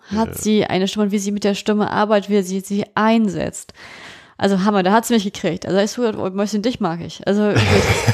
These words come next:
Speaker 2: <laughs>
Speaker 1: das war echt so ein Ding, wo ich dachte, wow.
Speaker 2: Ja.
Speaker 1: Also Wahnsinn.
Speaker 2: Also, aber
Speaker 1: Es ist diese langsame Art zu reden, dieses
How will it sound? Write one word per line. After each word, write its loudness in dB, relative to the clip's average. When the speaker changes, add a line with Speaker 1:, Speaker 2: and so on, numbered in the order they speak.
Speaker 2:
<laughs> -8
Speaker 1:
das 2
war 4
echt 2
so -2
ein -4
Ding, 2
wo 0
ich -2
dachte, 0
wow. -2
Speaker 2:
Ja. -4
Speaker 1:
Also 0
Wahnsinn. 0
Speaker 2:
Also, -2
aber 0
Speaker 1:
Es -4
ist -8
diese 0
langsame 0
Art -2
zu -4
reden, 0
dieses -4